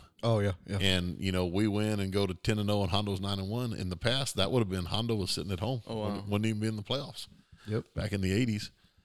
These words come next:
Speaker 2: you
Speaker 3: Dang.
Speaker 2: know, so
Speaker 1: Yeah,
Speaker 2: then
Speaker 1: you had
Speaker 2: you
Speaker 1: some, you had some good teams sit at home.
Speaker 2: And, and that's why a lot of the rivalries down here are the way they are, because it might come down to Divine and Hondo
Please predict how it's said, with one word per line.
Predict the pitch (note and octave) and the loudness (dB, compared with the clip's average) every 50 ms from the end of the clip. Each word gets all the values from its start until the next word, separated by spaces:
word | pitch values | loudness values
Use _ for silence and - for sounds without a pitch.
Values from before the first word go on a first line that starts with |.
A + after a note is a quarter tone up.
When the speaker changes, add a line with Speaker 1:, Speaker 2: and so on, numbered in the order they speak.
| _ _ _ - - | _ _ _ -14 -10
Speaker 2:
you | - | -8
Speaker 3:
Dang. | - E2+ E2+ | -6 -4 -4
Speaker 2:
know, | F2+ F2+ E2+ E2 | -4 -4 -6 -4
so | - - G2 | -4 -2 0
Speaker 1:
Yeah, | - G2 | 2 2
Speaker 2:
then | G2+ | 4
Speaker 1:
you | A2+ | 4
had | B2+ G2+ | 4 4
Speaker 2:
you | G2+ | 4
Speaker 1:
some, | G2 G#2+ G#2 G#2 | 2 2 2 2
you | A#2+ | 2
had | C3+ - | 2 2
some | - G#2 G#2+ | 0 -4 -2
good | G#2+ A#2 A#2 A#2 A#2 | 2 2 4 4 2
teams | - B2 A#2+ A#2+ A2 G#2 G#2+ | 2 0 0 0 0 0 -2
sit | - - A#2 A2 | 0 0 2 2
at | G#2 G2+ | 2 2
home. | G#2+ G#2+ G#2+ G2+ F#2 | 2 2 0 0 0
Speaker 2:
And, | G2+ G#2 F#2+ D2 | 0 -2 0 0
and | G#2 G2 F#2+ | 0 2 4
that's | G#2 A#2 D3 - - | 4 4 4 2 2
why | A#2 A#2+ A#2 G#2+ | 4 6 6 6
a | F#2+ F#2+ | 6 4
lot | G2 G#2 A2+ G#2+ | 4 4 2 2
of | G#2+ F2+ | 2 0
the | F#2 E2 | 0 0
rivalries | F2 F#2 G#2 B2 C3 C#3 B2 G#2 F#2+ F2+ E2+ F2 | 2 2 2 2 2 2 2 2 2 2 0 0
down | F2+ G2 F#2 G2 F2+ | 0 0 0 0 -2
here | G#2 G2+ F#2 F2+ | -2 0 0 0
are | F2 | 0
the | F2 F2+ | 0 0
way | F2 F#2+ F#2+ F#2 | 0 0 0 2
they | F2 F2+ | 0 0
are, | F2+ G2 A#2+ B2 A2+ | -2 -2 -4 -4 -6
because | G#2 F2+ - F#2+ F2 F2+ F#2 F2+ - - - | -6 -6 -4 -2 -2 -2 -2 -2 -4 -2 -2
it | G#2 F#2+ | -4 -2
might | - G2+ F#2 - - | -2 -2 -4 -2 -2
come | - G2 G2 F#2+ | -2 -2 0 0
down | G2+ G#2+ B2+ B2 | 0 0 2 0
to | G#2 | 0
Divine | F#2 F#2+ F2+ F#2+ F#2 F#2+ F#2 | -2 -2 -2 0 0 0 0
and | F2+ E2 | -2 0
Hondo | F2 F#2 F#2+ F#2 F2 F2 F2+ F2 | 0 0 0 0 -2 -2 -2 -4